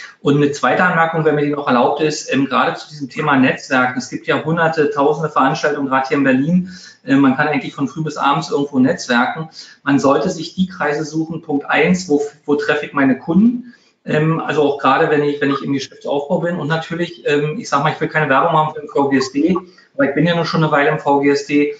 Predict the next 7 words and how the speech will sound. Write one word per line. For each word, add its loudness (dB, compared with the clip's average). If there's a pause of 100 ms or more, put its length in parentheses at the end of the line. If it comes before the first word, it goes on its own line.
(300)
Ähm, 2 (160)
diese -2
Stammtische 2
und 2
die -4
Vernetzung -4
dort 4